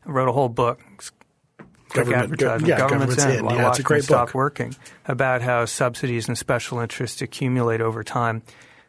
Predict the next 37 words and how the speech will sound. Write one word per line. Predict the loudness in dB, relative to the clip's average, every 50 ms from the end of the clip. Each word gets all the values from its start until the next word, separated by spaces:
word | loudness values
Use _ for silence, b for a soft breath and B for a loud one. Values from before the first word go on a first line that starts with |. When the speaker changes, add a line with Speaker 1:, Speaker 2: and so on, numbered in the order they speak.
| B B B
Speaker 1:
But | 0 0 2 2 0
if | -2 0 0
you | 2 2
know | 4 4
your | 4 4 4
Mansur | 4 2 2 0 -2 -2 -2 0 2
Olson, | 4 4 2 2 0 -2 -4 -4 -6 -6
he's | -8 -8 -6 -6
the | -6 -6
famous | -4 -2 -2 -2 -2 -2 -4 -4 -8 -10 -14 -18 _ _ -14
economist | -10 -4 -2 0 0 2 0 0 0 0 2
Speaker 2:
Oh, | 4
yeah, | 4 4
Speaker 1:
who | 4 4
Speaker 2:
we | 2 2
love | 2 2 2 2
him | 2
Speaker 1:
pioneered | 2 2 4 2 2 2 2
Speaker 2:
here, | 2 2
yeah. | 2 0
Speaker 1:
this. | -2 -6 -6 -4 -4 -4 -2
<laughs> | -2
Um, | -2 0 0 0 0 -2 -4 -8 _ _ B B B B B B B B B B B B B B
you | 2 4 6
know, | 6 4 4
this | 4 2 2 2
is | 0 0
a | 0 0
social | 0 0 0 0 -2 -4 -6
problem. | -6 -6 -6 -4 -6 -6 -8 -10 -14 -16 B B B B B B -8 -4 -4
This | -2 2 2
isn't | 2 4 4 4 2
something | 2 0 -2 0 0 0 0 0
that's | 0 -2 -2
in | -4 -4
the | -6
Constitution | -4 -4 -4 -4 -4 -6 -10 -12 -12 -10 -10 -10 -10 -10 -8 -8 -8 -10 -10